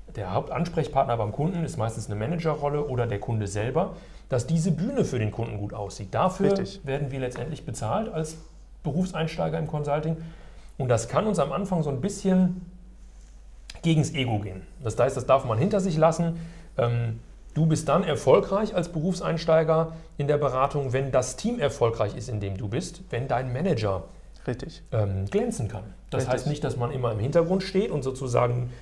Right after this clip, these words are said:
Speaker 1: nur die Bühne aufbaut. Man steht ab und zu mal auch mit auf der Bühne, in Anführungszeichen.
Speaker 2: Aber auch ganz häufig tut man das eben nicht. Also es gibt durchaus häufiger
Speaker 1: Ja.
Speaker 2: mal den Fall, wo,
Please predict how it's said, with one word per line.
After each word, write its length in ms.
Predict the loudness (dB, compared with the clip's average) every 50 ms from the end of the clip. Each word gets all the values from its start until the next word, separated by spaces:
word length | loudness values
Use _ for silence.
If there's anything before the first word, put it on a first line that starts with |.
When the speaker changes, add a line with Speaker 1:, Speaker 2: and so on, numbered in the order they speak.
| -10 -2
Speaker 1:
nur 200 | 2 4 6 6
die 100 | 4 2
Bühne 300 | 0 0 0 0 0 0 2
aufbaut. 580 | 2 2 0 2 2 2 4 4 2 2 -2 -6 -10
Man 100 | -10 -10
steht 180 | -8 -8 -4 -4
ab 140 | -4 -2
und 100 | -2 -4
zu 100 | -4 -4 -4
mal 80 | -4
auch 140 | -4 -4 -4
mit 140 | -4 -4 -2
auf 160 | -2 -4 -2 -2
der 100 | -2 -2
Bühne, 280 | 0 2 4 4 4 4
in 80 | 2
Anführungszeichen. 880 | 0 0 -2 -4 -4 -2 -2 -2 -2 -2 -2 0 0 0 0 0 -2 -4 -4 -8 -12 -10
Speaker 2:
Aber 160 | -6 -4 -2
auch 120 | -2 0 0
ganz 220 | 0 0 0 2
häufig 240 | 2 2 2 2 -2
tut 200 | -4 -6 -4 -4
man 80 | -2 -2
das 140 | -2 -2
eben 200 | -2 -6 -4 -4 -4
nicht. 220 | -6 -6 -6 -6
Also 140 | -6 -6 -6
es 100 | -6 -4
gibt 200 | -4 -4 0 2
durchaus 300 | 2 4 4 2 0 2
häufiger 280 | 0 0 2 2 2 2
Speaker 1:
Ja. 40 | 2
Speaker 2:
mal 80 | 2
den 160 | 2 0 -2 2
Fall, 280 | 4 6 6 6 4
wo, 320 | 2 -2 -2 -2 -4 -6